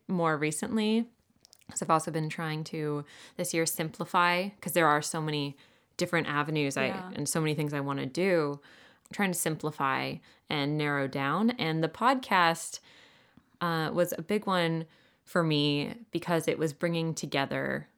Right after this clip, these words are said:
Speaker 1: like, amazing people and amazing ideas. And it just felt so right,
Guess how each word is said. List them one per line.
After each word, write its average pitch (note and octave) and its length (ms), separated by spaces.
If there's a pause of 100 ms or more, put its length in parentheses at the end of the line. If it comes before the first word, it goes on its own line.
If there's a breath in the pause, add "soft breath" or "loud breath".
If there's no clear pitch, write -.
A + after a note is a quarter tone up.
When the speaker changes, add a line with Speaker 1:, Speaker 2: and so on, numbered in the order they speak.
(340)
Speaker 1:
like, C#3+ 260
amazing C#3+ 380
people C#3+ 320
and C#3+ 80
amazing C#3+ 400
ideas. C#3 240
And D3 140
it C#3+ 60
just C#3+ 200
felt D3+ 220
so D#3 200
right, C#3 400